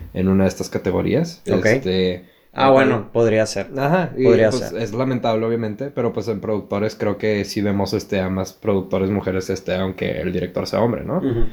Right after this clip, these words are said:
Speaker 1: Este, y sí, o sea, pero sí, o sea, Little Woman y Jojo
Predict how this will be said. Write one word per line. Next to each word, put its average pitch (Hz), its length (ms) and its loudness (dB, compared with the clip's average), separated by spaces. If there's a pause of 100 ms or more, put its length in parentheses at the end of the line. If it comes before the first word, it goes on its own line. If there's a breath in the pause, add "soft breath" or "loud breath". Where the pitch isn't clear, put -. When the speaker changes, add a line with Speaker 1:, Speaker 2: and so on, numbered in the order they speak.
(220 loud breath)
Speaker 1:
Este, 95 1080 -2
y 117 60 0
sí, 139 200 2
o 113 100 2
sea, 92 420 -2 (160)
pero 107 220 2
sí, 110 180 2
o 98 60 2
sea, 95 340 0
Little 104 280 4
Woman 120 380 6
y 104 360 2
Jojo 101 160 4